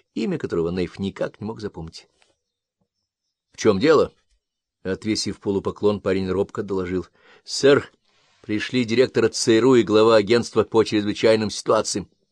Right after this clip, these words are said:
«С чего бы это?» подумал Нейв. «Он не назначал ни одному, ни другому, но не отправлять же их восвояси. Пригласи», велел он, выпрямившись в кресле. Парень попятился и распахнул дверь, приглашая посетителей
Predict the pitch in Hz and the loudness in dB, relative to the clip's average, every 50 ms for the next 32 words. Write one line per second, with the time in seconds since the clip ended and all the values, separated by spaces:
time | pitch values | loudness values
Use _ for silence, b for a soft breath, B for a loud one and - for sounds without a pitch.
0 | _ _ _ _ _ _ _ _ _ _ _ _ _ _ - - - - - 90 | _ _ _ _ _ _ _ _ _ _ _ _ _ _ -20 -20 -18 -12 -8 -6
1 | 87 87 87 107 160 175 117 98 85 82 80 78 - 85 78 - _ _ _ _ | -4 0 2 2 2 2 0 0 -2 -2 -2 -4 -6 -10 -12 -12 _ _ _ _
2 | _ _ _ _ _ _ _ _ _ - - 85 90 85 85 85 85 85 82 - | _ _ _ _ _ _ _ _ _ -18 -14 -12 -10 -8 -8 -6 -6 -8 -8 -10
3 | - _ _ _ _ _ _ _ _ _ _ _ _ _ _ - 80 90 95 98 | -14 _ _ _ _ _ _ _ _ _ _ _ _ _ _ -12 -10 -8 -6 -4
4 | 104 104 95 113 117 107 - - 113 110 110 113 113 120 120 120 113 107 101 110 | -4 -4 -2 -2 -2 -4 -2 0 2 4 4 4 2 2 2 2 2 2 0 -2
5 | 107 107 113 117 120 110 110 110 95 98 101 110 120 127 - _ _ _ _ _ | -2 -2 -2 -2 -2 -2 -4 -2 0 2 2 2 2 -2 -4 _ _ _ _ _
6 | _ _ _ _ _ - 85 90 95 92 - - 92 90 92 98 101 92 104 113 | _ _ _ _ _ -12 -8 -6 -6 -6 -4 -4 -2 0 0 0 0 0 -2 -4
7 | 107 - 127 110 - 139 139 123 101 92 - - 82 b b b b b b - | -4 -4 -6 -2 0 0 2 2 2 2 0 -4 -8 b b b b b b -8
8 | - 165 160 143 107 202 185 - - 113 107 101 - _ _ _ _ _ _ _ | -4 -2 0 2 2 2 2 2 0 -2 -4 -4 -6 _ _ _ _ _ _ _
9 | _ _ _ 90 90 95 92 92 98 95 95 90 85 76 _ _ _ _ _ - | _ _ _ -8 -4 -4 0 0 2 2 2 0 -2 -4 _ _ _ _ _ -10
10 | 82 92 92 82 90 92 92 90 - - 95 85 - - - 87 87 85 - - | -6 -6 -6 -4 -6 -8 -8 -8 -10 -10 -10 -8 -8 -8 -6 -8 -8 -8 -8 -10
11 | - 95 _ _ _ _ _ _ _ _ _ _ _ _ _ _ _ _ _ _ | -14 -18 _ _ _ _ _ _ _ _ _ _ _ _ _ _ _ _ _ _
12 | _ _ _ - - 180 147 127 117 107 92 110 107 104 165 185 190 - - 175 | _ _ _ -2 2 2 2 2 2 2 2 2 2 2 2 0 -2 0 -2 -2
13 | 156 139 - 151 139 135 - - 135 117 131 170 175 151 117 107 107 104 98 90 | -2 -2 -2 0 0 0 0 0 -4 -6 -4 -6 -6 -6 -4 -2 -2 0 -2 -2
14 | - - 95 95 92 95 87 - 104 101 98 - 95 - - 92 - 123 123 - | -4 -10 -8 -4 -4 -4 -2 0 0 0 0 0 -4 -8 -10 -10 -12 -12 -10 -8
15 | 123 117 110 b | -6 -6 -6 b